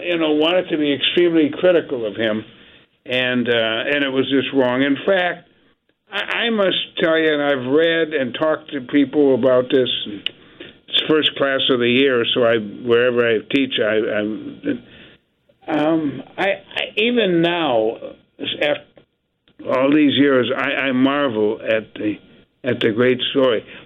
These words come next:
But, but you asked a question before. The, the name of the scout was Clyde Suckerforth, who was a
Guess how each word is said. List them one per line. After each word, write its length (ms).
But, 220
but 140
you 120
asked 240
a 140
question 340
before. 480
The, 360
the 60
name 280
of 80
the 200
scout 280
was 200
Clyde 260
Suckerforth, 520
who 80
was 180
a 100